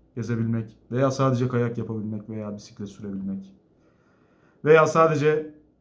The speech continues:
çok medeni bir toplumda yaşayıp herkesin herkese selam verdiği ve herkesin herkese güvendiği bir toplumda yaşamak senin sıkıntılarını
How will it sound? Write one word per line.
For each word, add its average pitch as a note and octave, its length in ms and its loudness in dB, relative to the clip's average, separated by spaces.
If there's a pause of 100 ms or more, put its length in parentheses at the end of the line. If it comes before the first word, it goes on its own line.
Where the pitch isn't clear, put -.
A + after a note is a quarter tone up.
(140)
çok F#3 240 0
medeni D3+ 340 4
bir C#3+ 80 2
toplumda C3+ 420 0
yaşayıp C3 340 0
herkesin D3 340 0
herkese C3+ 340 0
selam C3+ 300 0
verdiği C3+ 200 0
ve C3+ 80 -2
herkesin C3 320 -2
herkese B2+ 320 -2
güvendiği A#2+ 520 0
bir A2+ 60 -8
toplumda A#2+ 380 -6
yaşamak B2 280 -4
senin B2+ 140 -2
sıkıntılarını C#3 580 0